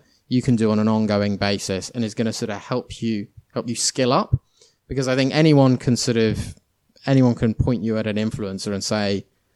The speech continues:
"This guy will do it for, for ten grand." It's, are you actually gonna really scale your influence and build enough relationships with,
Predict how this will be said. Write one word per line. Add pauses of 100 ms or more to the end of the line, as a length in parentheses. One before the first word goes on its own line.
(460)
"This
guy
will
do
it
for,
for
ten
grand." (400)
It's,
are
you
actually
gonna
really
scale
your
influence
and
build
enough
relationships
with,